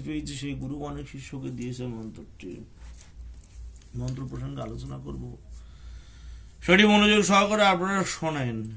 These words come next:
মন্ত্রটি কি, কি করে প্রয়োগ করলে কাজ হয়, সেটি মনোযোগ সহকারে একেবারে শেষ পর্যন্ত আপনারা শোনেন। তাহলে কথা প্রসঙ্গ বলে দিই, মন্ত্র বিশেষ জপের কোনো ব্যাপার নেই,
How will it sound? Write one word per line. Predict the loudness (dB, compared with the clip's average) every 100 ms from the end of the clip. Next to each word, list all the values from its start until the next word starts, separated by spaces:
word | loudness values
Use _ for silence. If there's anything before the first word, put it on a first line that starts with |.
| -4
মন্ত্রটি | -4 -4 -6 -6 -10 -12
কি, | -6 -4 -4 -6
কি | -8
করে | -6 -8
প্রয়োগ | -8 -10 -10 -10
করলে | -10 -10 -10
কাজ | -10 -10 -10
হয়, | -12 -12 -12 -14 -18 -20 -20 -20 -20 -20 -20 -20 -20 -20 -20 -20 -18 -10
সেটি | -8
মনোযোগ | -6 -6 -6 -8
সহকারে | -10 -10 -10 -10
একেবারে | -10 -10 -10 -10 -12 -12
শেষ | -14 -14 -16
পর্যন্ত | -14 -12 -12
আপনারা | -12 -12 -12 -12 -12
শোনেন। | -16 -14 -16 -18 -20 -20 -20 -20 -20 -20 -20 -20 -20 -20 -20 -2
তাহলে | 6 8
কথা | 10 10 12
প্রসঙ্গ | 12 10 8
বলে | 8 8 8
দিই, | 6 4 2
মন্ত্র | -2 2 2 2 2 4 4 2 -4 -12 -18 -18 -18 -18 -20 -20 -20 -20 -18 -8
বিশেষ | 4 6 8 8 6 6
জপের | 6 6 4
কোনো | 2 2 2
ব্যাপার | 2 2 2 0
নেই, | -4 -8